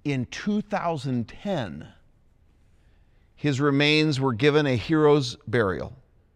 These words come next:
His body was identified using D N A analysis of the, his skull,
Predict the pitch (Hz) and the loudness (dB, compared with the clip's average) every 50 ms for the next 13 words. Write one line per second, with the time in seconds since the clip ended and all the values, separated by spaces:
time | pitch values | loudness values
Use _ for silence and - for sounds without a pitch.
0 | _ _ _ _ _ _ _ _ - 120 117 104 101 98 139 151 165 185 202 208 | _ _ _ _ _ _ _ _ -2 -2 -2 2 4 4 4 4 4 2 2 0
1 | 208 214 170 143 135 117 117 113 110 92 - 135 151 156 196 170 - 190 170 165 | -2 -2 -2 -2 -2 -2 -2 -2 -2 0 0 0 2 0 -2 -2 2 2 4 4
2 | 170 170 170 170 165 143 131 135 135 123 127 113 113 107 101 139 151 165 175 180 | 4 4 2 0 -2 0 0 0 2 2 0 -2 -2 -2 -2 2 4 4 6 6
3 | 175 170 165 160 143 135 127 127 131 139 147 151 156 151 - - 170 147 - - | 4 4 4 2 2 2 2 2 2 2 2 2 2 0 0 -2 -2 -4 -4 -2
4 | - 120 127 117 101 - 98 107 - - - 123 123 110 - - - - 135 135 | 0 0 0 0 -2 -6 -8 -8 -8 -8 -8 -8 -6 -6 -6 -8 -6 -2 0 2
5 | 143 151 160 185 190 - | 4 6 4 4 2 -2